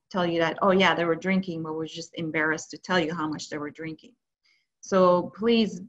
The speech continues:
be honest when you are having surgery about how much benzos, which is Ativan, Valium, Xanax,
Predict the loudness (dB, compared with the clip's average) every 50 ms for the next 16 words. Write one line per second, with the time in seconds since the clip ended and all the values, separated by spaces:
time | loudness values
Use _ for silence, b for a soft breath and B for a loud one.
0 | _ _ _ -12 -8 -8 -6 0 2 4 4 6 6 4 2 0 -4 -8 -10 -8
1 | -6 -6 -6 -4 -4 -6 -6 -8 -10 -12 -8 -6 -6 -4 -2 0 0 0 0 -4
2 | -6 -6 -4 -2 -2 -2 -2 -2 0 2 2 2 0 -2 -2 -4 -4 -4 -4 -6
3 | -6 -6 -4 -4 -4 -6 -8 -10 -14 -18 _ _ _ -2 0 0 2 2 2 2
4 | 2 0 0 0 -2 -4 -10 -12 -12 -10 -6 -6 -6 -6 -8 -12 -4 0 2 2
5 | 4 2 0 -2 0 0 0 0 0 0 -2 -2 0 0 0 2 0 -2 -2 -4
6 | -4 -4 -4 -4 -6 -8 -10 -6 -4 -2 -2 0 0 -2 -2 -2 -4 -4 -8